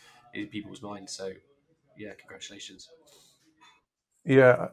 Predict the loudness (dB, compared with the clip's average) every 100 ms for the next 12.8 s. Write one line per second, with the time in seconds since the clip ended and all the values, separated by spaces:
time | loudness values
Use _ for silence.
0 | -6 2 4 4 4 2 6 4 6 8
1 | 8 6 4 6 8 6 2 -8 -6 -8
2 | -6 0 2 4 4 2 2 0 -2 0
3 | 2 2 6 6 4 0 -6 _ -18 -18
4 | _ _ _ _ _ -4 -2 0 0 0
5 | -2 -6 2 6 6 6 0 0 0 0
6 | 2 4 4 2 2 0 0 0 -2 -6
7 | -6 -6 -10 -14 -16 -20 _ _ -20 _
8 | -4 2 4 4 2 -4 _ _ -4 0
9 | 2 0 0 0 2 0 0 -4 -10 -20
10 | -20 -20 -20 _ -2 2 4 6 6 4
11 | 2 2 0 -4 0 2 4 6 6 4
12 | 4 2 2 0 -2 -6 -8 -12